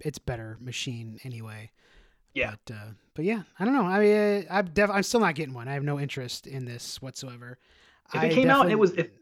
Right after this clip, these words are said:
Speaker 2: if it comes out that it's lag free, I could see myself grabbing. But that's really, even then.
Speaker 1: Really?
Speaker 2: Yeah, maybe y-, down the road. I just really like the idea that it's eight gig. That's a lot of space. Uh, there's
Speaker 1: I mean, are you in at a hundred?
Speaker 2: In at a hundred.
Speaker 1: I mean,
Speaker 2: Like,
Speaker 1: are you,
Speaker 2: a hundred percent?
Speaker 1: like, are,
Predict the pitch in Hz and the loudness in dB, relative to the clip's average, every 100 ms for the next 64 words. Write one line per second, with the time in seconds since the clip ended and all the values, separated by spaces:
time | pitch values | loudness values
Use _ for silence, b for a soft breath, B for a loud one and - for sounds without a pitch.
0 | - 220 214 220 220 214 175 165 170 165 | -4 0 0 2 2 2 0 2 2 2
1 | - 170 156 156 _ _ - 139 147 143 | 0 -2 -2 -6 _ _ -2 2 2 2
2 | 143 - 117 107 - - - - - _ | -4 -4 -6 -6 -8 -10 -10 -12 -14 _
3 | - 127 131 123 - 113 104 190 339 302 | -10 -2 0 -2 -6 -8 -8 -2 0 0
4 | 113 113 123 - _ 165 240 240 226 240 | 0 -6 -10 -20 _ -4 4 4 4 0
5 | 240 233 233 226 - _ _ _ 190 - | -2 -4 -6 -8 -12 _ _ _ -14 -12
6 | 180 202 202 175 180 185 208 233 196 180 | 0 2 4 8 8 8 4 4 4 6
7 | 160 147 135 127 123 113 - 110 - _ | 6 4 -2 -4 -6 -6 -12 -14 -16 _
8 | _ _ 160 175 147 113 - 98 - _ | _ _ -2 0 2 0 -4 -12 -12 _
9 | _ - 135 147 175 185 156 - 180 190 | _ -6 2 2 4 0 -4 -6 4 8
10 | 247 202 214 220 170 160 180 262 - _ | 8 8 4 4 2 0 0 -4 -6 _
11 | _ _ _ _ _ _ _ _ _ _ | _ _ _ _ _ _ _ _ _ _
12 | _ _ 185 190 175 156 175 143 117 - | _ _ 0 6 6 6 2 -2 -6 -8
13 | _ _ _ _ _ - 185 185 180 160 | _ _ _ _ _ 2 4 6 6 6
14 | - 185 190 147 - | 4 4 4 0 -12